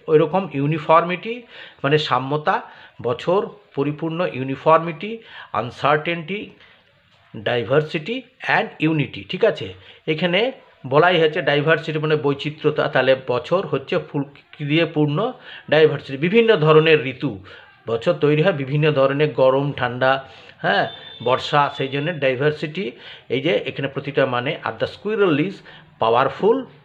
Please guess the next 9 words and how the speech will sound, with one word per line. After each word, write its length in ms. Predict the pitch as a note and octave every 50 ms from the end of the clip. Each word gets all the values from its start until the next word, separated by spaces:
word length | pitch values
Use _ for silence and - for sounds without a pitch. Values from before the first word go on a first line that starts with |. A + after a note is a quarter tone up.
| _ _ _ _ _ _ - -
static, 540 | - _ - C#3 A#2 - - F#3 G#3+ A3+ - - - - - - - - -
stationary 680 | - - C3+ A#2+ - - C3+ B2+ C3+ C#3 C#3+ F3 A3+ B3+ A#3 - - - - _ - - C#3
and 100 | F3+ F#3+ - - -
small। 380 | - D3 D3 D#3 D3+ C#3 B2+ A2+ - - - - - _ _ - - - _ _ -
the, 120 | B2+ D3+ D3+ D3 - -
এখানে 280 | C3+ C3 - E3+ E3+ E3+
বলা 220 | D3 C#3+ D3 D3
হয়েছে 400 | C3 D3+ C#3+ C#3 - - A3 G#3
যে 280 | E3 C#3+ C#3+ C#3 C#3